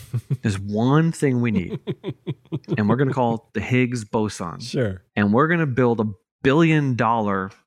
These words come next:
Speaker 2: larger than Switzerland atom smasher." I don't know if it's larger than Switzerland, but it's, it's huge. "And we're gonna find this thing."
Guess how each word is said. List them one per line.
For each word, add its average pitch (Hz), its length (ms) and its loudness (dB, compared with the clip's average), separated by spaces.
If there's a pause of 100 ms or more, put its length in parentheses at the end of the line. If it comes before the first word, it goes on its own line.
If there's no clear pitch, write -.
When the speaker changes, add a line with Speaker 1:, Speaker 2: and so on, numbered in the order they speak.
(480)
Speaker 2:
larger 135 460 2
than 127 200 0
Switzerland 110 760 0 (140)
atom 120 300 0
smasher." 95 680 -2 (300)
I 113 60 -2
don't 101 60 0
know 98 60 0
if 92 60 -4
it's 95 80 -8
larger 90 220 -4
than 90 40 -8
Switzerland, 92 500 -6
but 95 120 -4
it's, - 240 -10 (320)
it's - 120 -4
huge. 90 480 -4 (340)
"And 104 200 0
we're 131 120 4
gonna 127 160 0
find 107 320 -2
this 90 160 -8
thing." - 220 -16